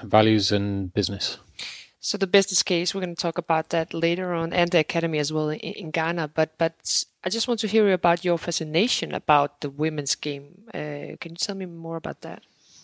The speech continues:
Speaker 1: My fascination?
Speaker 2: Yeah.
Speaker 1: Um,
Speaker 2: Do you have one? <laughs>
Speaker 1: well, I think, um, there's some interesting things. Uh, you know, we try to,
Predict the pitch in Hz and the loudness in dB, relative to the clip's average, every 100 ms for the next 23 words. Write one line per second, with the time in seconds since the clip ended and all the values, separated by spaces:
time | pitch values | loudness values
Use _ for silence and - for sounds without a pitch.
0 | _ _ _ - - _ - 107 - - | _ _ _ -16 -16 _ 0 2 4 4
1 | 110 117 120 - 190 180 165 - _ _ | 4 4 2 4 2 2 0 -12 _ _
2 | _ _ _ _ 113 113 117 175 160 226 | _ _ _ _ 4 6 8 8 8 6
3 | 175 - - 208 - 226 - - 214 - | 4 4 4 4 6 6 6 2 2 2
4 | - - - - 156 - 131 143 131 - | 0 0 -4 0 0 6 10 12 10 4
5 | 123 165 156 - _ - 120 107 104 101 | 4 4 4 -4 _ 2 4 4 2 -4
6 | 98 - _ _ _ _ _ _ - - | -6 -12 _ _ _ _ _ _ -20 -20
7 | _ _ _ - - 113 - 117 120 - | _ _ _ -20 -2 4 6 6 4 6
8 | 110 - 104 - 101 101 - - - - | 6 6 0 -2 -4 -2 0 0 -4 -8
9 | 101 98 98 101 _ _ - - - - | -6 -6 -6 -10 _ _ -20 -20 -18 -18
10 | - - - _ _ - - 110 107 120 | -18 -20 -20 _ _ -16 0 6 8 8
11 | 117 127 120 - 117 | 8 8 8 8 6